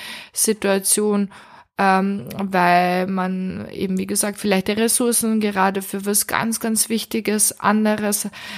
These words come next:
ähm, benötigt oder weil man halt einfach nicht die Ressourcen in dem Moment da-, dazu hat. Ja, also das kann wirklich eine sehr, sehr hilfreiche und zum Teil auch überlebensnotwendige Strategie sein, Gefühle zu unterdrücken und zu verdrängen.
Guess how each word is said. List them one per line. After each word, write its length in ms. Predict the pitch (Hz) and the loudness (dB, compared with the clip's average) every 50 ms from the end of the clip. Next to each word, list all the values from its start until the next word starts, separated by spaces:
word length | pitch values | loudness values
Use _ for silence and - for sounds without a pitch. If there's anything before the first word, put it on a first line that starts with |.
| - - _ | -14 -6 _
ähm, 260 | 196 196 196 196 196 | 2 2 2 2 2
benötigt 760 | - 202 196 196 196 196 202 202 196 - - 202 196 - 208 | 0 0 2 4 4 4 4 2 2 2 0 0 0 0 -4
oder 260 | 190 190 190 185 185 | 0 0 0 0 2
weil 140 | 185 175 175 | 2 2 2
man 200 | 185 185 185 190 | 2 2 4 4
halt 300 | 185 180 180 180 - - - - - | 4 2 2 0 -4 -12 -16 -8 -4
einfach 340 | - 185 185 - 202 202 190 | -2 -2 0 0 0 2 2
nicht 280 | 190 196 196 190 - - | 2 2 0 0 -2 -2
die 80 | 185 | -2
Ressourcen 640 | 185 185 180 185 - - 247 247 262 254 - - 196 | 0 0 2 2 2 2 4 4 4 4 4 2 0
in 180 | 180 - 185 185 | -2 -2 -2 -2
dem 140 | 180 180 180 | -2 -2 -2
Moment 400 | 175 175 175 170 170 175 185 - - | -4 -4 -4 -4 -4 -6 -6 -8 -8
da-, 420 | - 185 180 185 - 180 180 180 - 175 180 | -8 -6 -6 -6 -6 -8 -10 -10 -12 -12 -12
dazu 320 | - 180 180 - 185 180 165 | -12 -10 -8 -8 -8 -6 -4
hat. 340 | 160 160 180 175 - - _ _ _ _ _ _ _ _ - _ _ - - - - | -4 -4 -4 -6 -8 -16 _ _ _ _ _ _ _ _ -20 _ _ -18 -14 -2 2
Ja, 180 | 202 185 190 190 - - - - 180 - - | 2 2 2 0 -4 -10 -10 -12 -12 -6 -4
also 280 | - 185 185 208 202 | -2 0 2 2 2
das 220 | 190 190 190 - - | 2 2 2 0 0
kann 340 | - 190 185 185 202 202 | 2 2 2 4 4 4
wirklich 300 | 196 208 208 202 196 196 | 4 2 2 0 0 0
eine 140 | 190 190 185 | 2 0 0
sehr, 320 | 185 - - 190 185 185 202 | 0 2 4 4 4 6 4
sehr 180 | - 202 190 | 4 2 2
hilfreiche 720 | 196 180 196 196 202 196 208 - 190 185 190 196 190 - - | 2 4 4 2 2 0 -2 -2 -2 0 2 2 0 0 -2
und 100 | 180 180 | -2 -2
zum 200 | - 180 180 - | -2 -4 0 2
Teil 240 | 160 160 165 156 | 2 4 4 4
auch 140 | 160 175 175 | 2 0 -2
überlebensnotwendige 1300 | 185 - 180 180 170 175 180 202 226 247 247 226 202 - - 190 175 175 175 - 170 175 175 170 175 175 175 | -4 -2 -2 0 0 2 4 4 4 4 4 2 0 2 2 0 0 0 0 -2 0 0 0 0 0 0 -2
Strategie 760 | 170 - - - 175 165 170 - 165 170 - 208 220 233 233 | -2 -4 -4 -4 -4 -4 -2 -4 -6 -6 -2 0 2 2 4
sein, 420 | 220 - - 170 165 175 175 190 - - - - - - - - - | 2 2 2 2 2 4 2 2 0 -2 -8 -10 -10 -10 -12 -4 -4
Gefühle 460 | 196 190 - - 196 190 185 185 180 | -4 -2 2 2 4 6 4 4 4
zu 200 | - - 160 - | 2 -2 -2 -2
unterdrücken 720 | 175 180 180 - 175 175 - - 196 190 190 - - 202 | -2 -2 0 0 0 0 0 0 0 0 0 0 -4 -2
und 140 | - 180 185 | -2 -2 -2
zu 160 | - - 170 | -2 -2 -4
verdrängen. 920 | - - 156 175 - - - 185 202 208 190 180 185 196 208 202 - - _ | -4 -4 -4 -4 -2 2 4 4 6 6 6 4 4 2 2 0 -2 -6 _